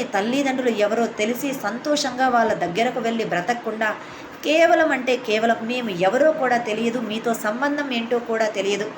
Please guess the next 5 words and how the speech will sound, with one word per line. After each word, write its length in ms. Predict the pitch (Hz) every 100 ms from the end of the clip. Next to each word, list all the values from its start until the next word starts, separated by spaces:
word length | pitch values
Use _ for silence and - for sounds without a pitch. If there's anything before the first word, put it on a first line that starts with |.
| - - - 262
కానీ 240 | 254 240 - - - - - 240 - 214
అనాథలమైన 580 | 262 285 285 262 254 214 180
మా 120 | 214 277 285
ఇద్దరి 260 | 277 285 277
కోసం 260 | 226 240